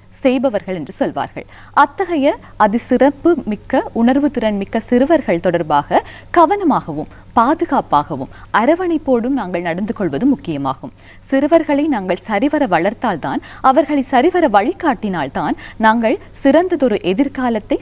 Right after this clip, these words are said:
சிறந்ததொரு சமூகத்தை நாங்கள் பார்க்க முடியும். அத்தகைய சிறுவர்கள் தொடர்பாக அதிக கவனம் செலுத்துகின்ற ஒரு நிறுவனம் இலங்கை சிறுவர் நிதியம்.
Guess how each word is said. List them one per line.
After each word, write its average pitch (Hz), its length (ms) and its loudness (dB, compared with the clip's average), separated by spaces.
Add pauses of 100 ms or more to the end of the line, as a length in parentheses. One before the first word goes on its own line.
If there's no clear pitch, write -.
சிறந்ததொரு 220 720 2
சமூகத்தை 254 760 0 (220)
நாங்கள் 220 380 0
பார்க்க 190 280 -2
முடியும். 139 340 -8 (220)
அத்தகைய 294 540 0
சிறுவர்கள் 277 600 0
தொடர்பாக 196 640 -2 (200)
அதிக 320 460 0
கவனம் 240 420 2
செலுத்துகின்ற 220 540 -2
ஒரு 180 200 0
நிறுவனம் 208 460 0 (220)
இலங்கை 262 440 4
சிறுவர் 285 480 2
நிதியம். 143 420 -2